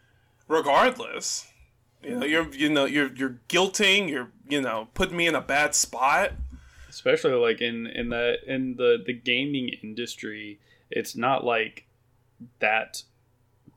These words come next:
Speaker 2: big. So,
Speaker 1: Yeah, it's
Speaker 2: like,
Speaker 1: h-, it's hard to, it's hard to get into.
Speaker 2: Yeah,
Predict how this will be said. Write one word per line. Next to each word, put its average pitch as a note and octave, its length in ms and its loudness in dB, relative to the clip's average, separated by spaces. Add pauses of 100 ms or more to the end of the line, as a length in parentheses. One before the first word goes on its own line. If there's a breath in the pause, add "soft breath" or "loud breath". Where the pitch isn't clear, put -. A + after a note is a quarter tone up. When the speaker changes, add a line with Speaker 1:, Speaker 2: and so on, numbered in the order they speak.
(100)
Speaker 2:
big. C#3 600 -4 (840)
So, F3+ 180 0
Speaker 1:
Yeah, B2+ 300 8
it's B2 120 6
Speaker 2:
like, - 160 0
Speaker 1:
h-, F3 60 4
it's E3 100 2
hard F3+ 460 6
to, D3+ 260 4
it's D3 140 -4
hard D#3+ 260 2
to D3+ 60 -4
get B2+ 200 -2
into. D3+ 360 -4
Speaker 2:
Yeah, C3 80 4